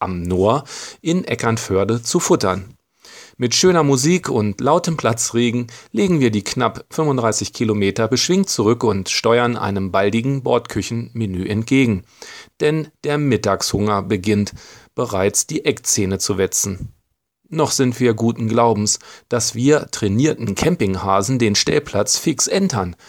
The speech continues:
in aller Kürze unseren randvollen Abwassertank leeren, Frischwasser bunkern und dann genussvoll vor den sich im Wind wiegenden Wipfeln tafeln werden.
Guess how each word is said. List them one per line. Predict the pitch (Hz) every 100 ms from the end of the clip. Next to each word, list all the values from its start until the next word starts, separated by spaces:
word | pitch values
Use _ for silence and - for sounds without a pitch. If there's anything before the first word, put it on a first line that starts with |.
| - -
in | 113 110
aller | 165 175 156
Kürze | - 143 143 151 143 - - -
unseren | 135 120 104 101
randvollen | 117 170 180 - 131 131 131
Abwassertank | - 120 - 113 113 - 104 90 87
leeren, | 98 113 131 139 - - - - _
Frischwasser | - 170 160 117 107 95
bunkern | 87 131 165 156 127
und | 104 -
dann | 156 170
genussvoll | 147 117 165 - 151 147 139
vor | - - 147 143 139 -
den | 131 127 123
sich | 107 -
im | 110 101 110
Wind | 175 - 110
wiegenden | 139 139 135 127 98
Wipfeln | 120 117 127 120 120 117 _ -
tafeln | 208 190 - 104 90
werden. | - - 92 - -